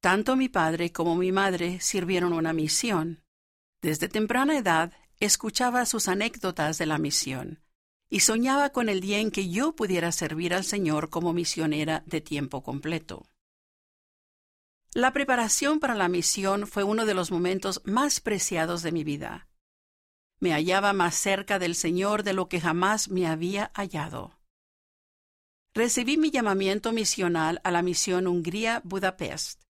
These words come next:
e ingresé al Centro de Capacitación Misional, C C M de Provo,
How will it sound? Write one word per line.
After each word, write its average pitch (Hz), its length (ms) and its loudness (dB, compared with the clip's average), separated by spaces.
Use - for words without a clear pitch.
e - 120 -4
ingresé 185 800 -2
al 165 220 0
Centro 226 420 0
de 247 100 0
Capacitación 180 920 -2
Misional, 170 760 0
C 175 460 0
C - 320 0
M 196 260 0
de 208 120 -2
Provo, 151 520 -4